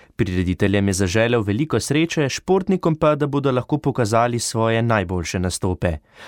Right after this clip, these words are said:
Poudaril je, da je šport univerzalni jezik, ki gradi mostove prijateljstva in solidarnosti.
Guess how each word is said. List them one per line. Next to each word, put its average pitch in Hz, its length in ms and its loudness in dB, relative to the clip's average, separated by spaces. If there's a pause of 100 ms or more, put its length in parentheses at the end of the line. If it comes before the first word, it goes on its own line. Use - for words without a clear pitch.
(120)
Poudaril 90 500 2
je, 110 160 2
da 135 80 0
je 120 60 2
šport 147 380 0
univerzalni 123 760 2
jezik, 123 460 -2
ki 139 140 0
gradi 123 320 0
mostove 123 540 2
prijateljstva 101 800 -2
in 87 100 -2
solidarnosti. 90 880 0